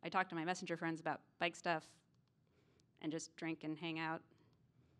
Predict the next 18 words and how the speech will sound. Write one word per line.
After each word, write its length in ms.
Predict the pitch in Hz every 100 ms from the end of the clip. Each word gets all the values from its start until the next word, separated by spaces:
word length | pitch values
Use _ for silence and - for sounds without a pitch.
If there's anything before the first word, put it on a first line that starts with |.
| _ -
And 140 | 175
I 120 | 180 185
talk 180 | 202 202
to, 100 | 196
I 200 | 185 226
don't 100 | 190
know, 140 | 180
my 200 | 180 175
other 100 | 190
friends 320 | 190 185 185
about 260 | 180 170 170 - - - - - - -
pretty 160 | - 247
much 180 | 294 -
the 80 | -
same 180 | 285
stuff, 360 | 269 269 392 -
you 80 | 160
know? 220 | 185